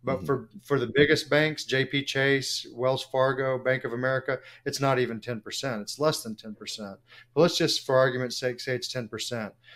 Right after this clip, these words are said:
Speaker 1: So they get to use your ninety thousand dollars, Brandon, that you just deposited,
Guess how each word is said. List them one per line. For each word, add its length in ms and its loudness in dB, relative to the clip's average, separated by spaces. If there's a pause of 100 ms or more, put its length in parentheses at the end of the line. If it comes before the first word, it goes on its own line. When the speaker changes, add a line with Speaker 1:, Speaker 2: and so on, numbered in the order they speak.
(160)
Speaker 1:
So 220 -2
they 160 6
get 240 2
to 80 0
use 440 4
your 220 8
ninety 400 2
thousand 460 2
dollars, 500 -2
Brandon, 540 -10 (360)
that 220 -8
you 80 0
just 220 -2
deposited, 680 -2